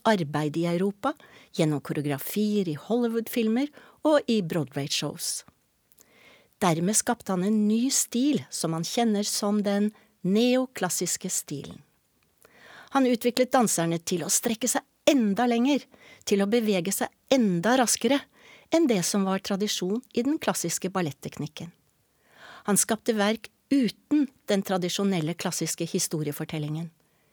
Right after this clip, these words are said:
Musikken og dansen talte sammen og gav publikum opplevelser ut fra egen fantasi. Mister B, som han etter hvert ble titulert, hadde en helt spesiell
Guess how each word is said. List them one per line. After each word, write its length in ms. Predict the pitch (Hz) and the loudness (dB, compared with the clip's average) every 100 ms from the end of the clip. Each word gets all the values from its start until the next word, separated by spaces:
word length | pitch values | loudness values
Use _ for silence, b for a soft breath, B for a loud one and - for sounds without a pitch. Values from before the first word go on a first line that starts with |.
| _ _ | _ _
Musikken 640 | 151 - 202 - - 214 | 0 2 0 -2 0 0
og 60 | 214 | 0
dansen 400 | 196 180 - 202 208 | 0 -2 -2 -2 -2
talte 480 | 226 196 156 - 202 | 0 0 0 -4 -4
sammen 380 | - 175 190 240 B B B B - | -2 0 -2 -4 B B B B -2
og 160 | 240 | 0
gav 300 | 220 226 254 | 2 2 2
publikum 540 | - 180 175 170 208 208 262 | 0 0 0 -2 -2 -2 -4
opplevelser 640 | - 185 151 156 - 214 b b _ | -2 -2 0 -2 -4 -8 b b _
ut 240 | 160 160 - | -4 -4 -4
fra 140 | 269 - | -6 -4
egen 400 | - 254 151 156 | 0 0 0 -6
fantasi. 600 | - 143 139 131 - - - _ _ _ _ _ _ _ _ _ b b b b b b | -8 -12 -12 -10 -10 -10 -16 _ _ _ _ _ _ _ _ _ b b b b b b
Mister 320 | 233 262 - | 2 2 2
B, 300 | 247 277 262 - _ | 2 2 2 -2 _
som 220 | - 160 156 | -4 -2 0
han 80 | |
etter 240 | 160 - 170 | -2 -4 -4
hvert 220 | 180 - - | -4 -8 -6
ble 140 | 165 160 | -6 -4
titulert, 640 | 180 - 180 160 190 - B B B - | -8 -4 -4 -4 -6 -14 B B B 0
hadde 180 | 214 220 | 2 0
en 80 | |
helt 480 | 214 - - 226 240 | -4 -6 0 2 2
spesiell 480 | - 208 - 185 | -2 -2 -2 -2